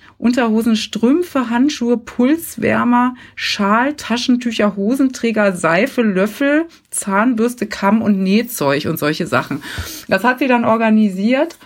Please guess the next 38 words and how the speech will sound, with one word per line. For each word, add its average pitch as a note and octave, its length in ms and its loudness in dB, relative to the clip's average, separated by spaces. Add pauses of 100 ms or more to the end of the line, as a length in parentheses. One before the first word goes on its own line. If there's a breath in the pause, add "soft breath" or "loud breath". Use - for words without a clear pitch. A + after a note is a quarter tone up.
(140 loud breath)
mit G#3 220 0
Hilfe B3+ 320 0
von A3 240 2
vielen B3 560 2
Einrichtungen, A#3 680 0
Rotes G#3+ 320 -2
Kreuz G#3+ 320 -4
und A3 120 -4
alles. G#3+ 340 -4 (680)
Und F#3 160 2
dann G#3 180 4
hat B3 160 -2
sie - 120 -2
aber, F#3+ 140 0
und F#3+ 100 -2
das G#3+ 140 0
ist A3 140 -8
das F3+ 180 -2
zweite G3 400 0
wirklich G3+ 360 -4 (420)
wirklich G#3+ 640 -2
außergewöhnliche, F#3+ 960 -2 (500 loud breath)
dann F#3 220 -2
hat G#3+ 180 0
sie A3 80 0
nicht G#3+ 180 2
gesagt, G3+ 380 -2
„Damit F#3 260 0
ist G#3 140 0
es G3+ 140 -2
jetzt F3 280 0
gut“, A3 320 0
sondern G#3 360 2
sie G3 120 0
sagte, G#3+ 300 0
„Ich - 180 -2
fahre G3+ 400 2
mit.“ G3 400 2